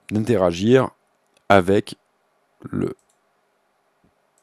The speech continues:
ratio de mon compresseur. Mon ratio se trouve ici. Là, pour l'instant, je suis à deux point zéro. Je peux lui demander.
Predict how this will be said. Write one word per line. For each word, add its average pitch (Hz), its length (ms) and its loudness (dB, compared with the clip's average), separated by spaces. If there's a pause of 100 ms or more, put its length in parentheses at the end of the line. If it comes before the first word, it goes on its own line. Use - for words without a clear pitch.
(800)
ratio 95 680 0
de 95 100 -4
mon 98 180 -4
compresseur. - 720 -10 (1900)
Mon 95 220 -8
ratio 101 400 -2
se - 100 -14
trouve - 340 -4
ici. 110 600 -4
Là, 92 180 -2
pour 92 120 -2
l'instant, 92 280 -4
je 90 80 -8
suis - 160 -10
à 87 40 -4
deux 90 100 -4
point 87 180 -6
zéro. 85 400 -6 (640)
Je - 100 -10
peux - 160 -2
lui 87 140 -10
demander. 85 640 -2